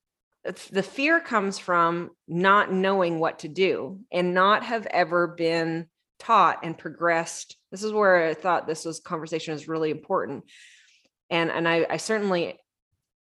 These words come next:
apply this to athletes that I coach. And I'll use another example down the road in this conversation, but the importance of starting someone at the level that they're at, at that particular thing. So someone might look at me and say, "Well,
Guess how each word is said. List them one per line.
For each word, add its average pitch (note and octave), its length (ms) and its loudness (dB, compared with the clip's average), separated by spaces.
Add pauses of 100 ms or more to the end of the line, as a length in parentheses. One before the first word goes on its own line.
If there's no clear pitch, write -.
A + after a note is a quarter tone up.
(100)
apply F#3+ 400 6
this E3 240 2
to - 180 -6
athletes E3+ 460 2
that D3 100 -4
I C#3+ 80 -2
coach. C#3+ 300 -4
And D#3 80 -2
I'll D3+ 40 2
use D#3+ 220 -2
another D#3+ 240 0
example D3+ 420 -4
down D3+ 180 -2
the C#3+ 60 -6
road D#3+ 140 0
in D3+ 80 -2
this D3 140 -8
conversation, D3 680 -6
but D3+ 300 4 (760)
the F3+ 120 0
importance G#3 460 0
of F3+ 60 -6
starting G3+ 480 2
someone D#3+ 600 -2
at E3 140 -4
the E3 80 0
level F#3 720 2
that - 240 -2
they're G#3 260 6
at, E3+ 300 4
at D#3 160 -6
that D#3+ 240 0
particular D#3+ 500 -6
thing. C#3 340 -6
So D#3+ 140 -10
someone A#3 320 0
might F#3 180 0
look F3+ 200 -2
at D#3 80 -6
me E3 120 -4
and D#3 140 -6
say, D#3 240 -2
"Well, F3 540 2